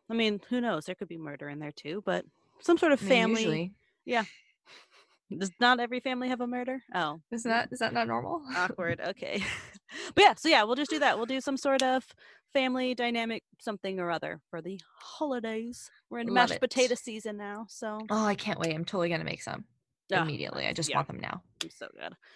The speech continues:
Speaker 1: So, uh, yeah, you guys can, um, reach us out. Wow, gosh, I just stumbled on all of my words. Big ol' brain fart there.
Speaker 2: <laughs>
Speaker 1: Social medias. That's what I was trying to get across. We are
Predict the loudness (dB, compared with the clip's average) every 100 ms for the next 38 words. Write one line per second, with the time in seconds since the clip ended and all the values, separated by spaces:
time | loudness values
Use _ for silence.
0 | -20 -20 -18 4 6 6 _ _ _ 4
1 | 6 8 8 8 8 8 8 8 6 4
2 | 4 8 8 8 6 0 -2 2 4 4
3 | 4 2 0 0 2 2 2 0 -4 -8
4 | _ _ _ _ _ _ _ 2 4 6
5 | 4 6 6 6 2 0 -2 -2 0 -2
6 | -6 -10 -14 -16 -4 0 2 2 2 6
7 | 8 8 6 4 4 2 4 6 8 8
8 | 8 4 6 4 6 6 6 2 -8 -8
9 | -6 6 8 10 10 12 12 10 8 4
10 | -6 -12 4 6 8 10 10 10 8 4
11 | 8 10 10 8 6 0 -2 2 6 8
12 | 6 6 8 6 4 -4 0 4 4 4